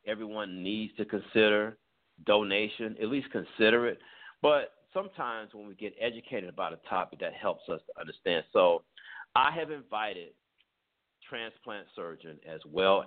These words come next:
as director of the liver transplant program at Saint Luke's in Kansas City, Doctor Eddie Island, on the show. He's gonna be on our second segment. In our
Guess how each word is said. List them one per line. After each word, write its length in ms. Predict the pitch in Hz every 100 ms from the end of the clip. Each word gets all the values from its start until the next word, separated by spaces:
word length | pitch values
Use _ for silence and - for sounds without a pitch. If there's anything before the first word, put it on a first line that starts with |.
| -
as 300 | 82 78 76 - -
director 640 | 85 85 139 147 - 65 -
of 140 | 80 80
the 60 | 78
liver 360 | 82 82 87 85 _ _ - -
transplant 640 | 98 95 - - 90 82 -
program 540 | - 98 92 82 76
at 60 | 71 -
Saint 240 | 95 73
Luke's 220 | 95 90 82
in 80 |
Kansas 340 | 78 92 73 69 -
City, 240 | 101 80
Doctor 400 | 92 82 76 80 - -
Eddie 360 | 104 98 87 -
Island, 460 | 92 101 85 73 67 _ - -
on 140 | 90
the 80 | 87 -
show. 140 | 82
He's 160 | 90 151
gonna 180 | 147 117
be 160 | 117
on 240 | 85 101 87
our 140 | 80 - _
second 320 | 120 107 87 - -
segment. 360 | 95 85 78 _ - -
In 100 | 139
our 180 | 147 131